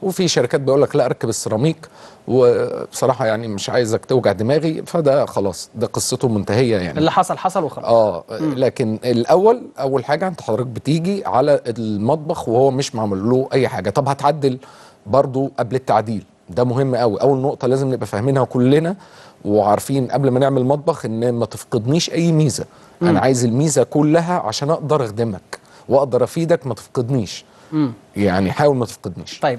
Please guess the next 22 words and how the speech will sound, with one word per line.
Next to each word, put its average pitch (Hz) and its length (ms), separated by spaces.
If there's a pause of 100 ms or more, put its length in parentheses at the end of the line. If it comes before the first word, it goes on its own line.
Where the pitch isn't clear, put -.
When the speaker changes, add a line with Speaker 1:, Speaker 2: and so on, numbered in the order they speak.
(120)
Speaker 2:
السيفتي 196 440
بقى، 160 160 (340)
السيفتي - 340
بتاع 170 200
مطابخ 147 360
البيت 139 180
الحديث، 113 480 (1120)
و-، 160 360
وصلتوا 254 380
لدرجة 196 340 (120)
إيه؟ 135 160 (240)
إن 139 80
أنتوا 165 240
الحماية 202 540
في 180 140
البيت 156 340
بتبقى 147 340
واصلة 180 340
لدرجة 151 340
إيه؟ 117 120 (600)
Speaker 1:
آه، 113 40
تمام. 98 300